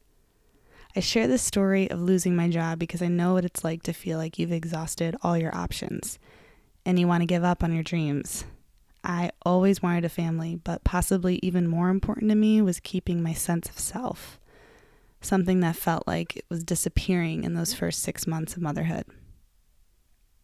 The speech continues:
And life is very different now that Blue is here. My priorities have changed. I've changed.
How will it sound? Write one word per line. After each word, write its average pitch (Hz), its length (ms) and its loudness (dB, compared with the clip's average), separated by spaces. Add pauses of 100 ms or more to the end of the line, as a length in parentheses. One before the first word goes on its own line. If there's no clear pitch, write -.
(200)
And 185 180 2
life 202 260 4
is 254 140 -2
very 240 200 6
different 214 360 2
now 165 220 -2
that 165 140 -2
Blue 165 180 -4
is 160 120 -6
here. 147 420 -4 (640)
My 175 80 -2
priorities 196 600 2
have 196 120 -2
changed. 190 720 2 (480)
I've 185 280 2
changed. - 540 -6